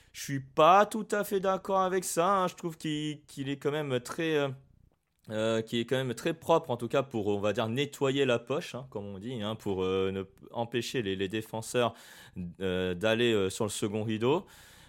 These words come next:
Mais voilà, c'est un, c'est un très très bon joueur avec des mains, euh, pas vraiment violentes, mais, euh, assez efficaces, voilà, pour, euh,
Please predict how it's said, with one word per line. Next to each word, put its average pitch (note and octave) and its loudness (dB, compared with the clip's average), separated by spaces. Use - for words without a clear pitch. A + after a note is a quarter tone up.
Mais C3 0
voilà, D3 4
c'est A2 -2
un, G2 0
c'est - -6
un E2+ -6
très - -6
très C#3 -2
bon C3+ -2
joueur A#2+ 2
avec G#2+ 0
des F#2+ 0
mains, G#2+ 0
euh, F2+ -2
pas F#2+ 4
vraiment G#2+ 0
violentes, B2+ 2
mais, G#2 -2
euh, G2+ 2
assez A#2 0
efficaces, C3+ 0
voilà, A2+ 2
pour, G2+ -4
euh, G2+ 0